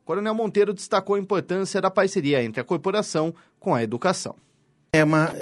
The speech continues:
Speaker 2: parceria que tem sido muito exitosa na instalação de colégios da Polícia Militar, como nós fizemos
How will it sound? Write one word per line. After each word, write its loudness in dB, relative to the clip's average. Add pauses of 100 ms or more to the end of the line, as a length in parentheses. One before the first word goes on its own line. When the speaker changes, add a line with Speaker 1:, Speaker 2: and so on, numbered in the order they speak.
(160)
Speaker 2:
parceria 2 (400)
que -14
tem -2
sido 0
muito 0
exitosa 2 (180)
na 2
instalação 0 (120)
de -4
colégios 0
da -4
Polícia -4
Militar, -2
como -2
nós -2
fizemos -4